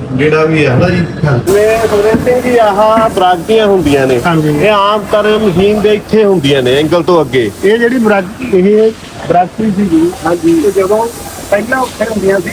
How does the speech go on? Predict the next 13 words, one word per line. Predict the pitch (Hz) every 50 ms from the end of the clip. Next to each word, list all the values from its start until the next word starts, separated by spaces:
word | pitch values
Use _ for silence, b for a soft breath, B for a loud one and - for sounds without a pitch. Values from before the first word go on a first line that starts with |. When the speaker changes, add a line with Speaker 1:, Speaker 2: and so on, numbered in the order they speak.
| - 214
Speaker 2:
ਜਦੋਂ | 202 190 202 214 214
ਇਹ | 214 226 240 254 254 - - - - - - - - - - - - - 196 -
ਕੰਪ-, | - 269 190 180 - - 185 180 175 175 170 180 190 - -
ਕੰਪਨੀ | 180 180 175 - 208 233 254 - -
ਛੋਟੀ | 185 202 214 285 269
ਹੁੰਦੀ | 220 202 180 175 170
ਸੀ। | 151 131 139 - - - - - - - - - - - 131
Speaker 1:
ਜਦੋਂ | 139 127 143 156 156 151
ਮੰਨ | 147 151 151 147 147
ਲਓ | 147 -
Speaker 2:
ਮੰਨ | 190 196 214 214
ਲਓ | - 453 453
ਇਹ | 202 214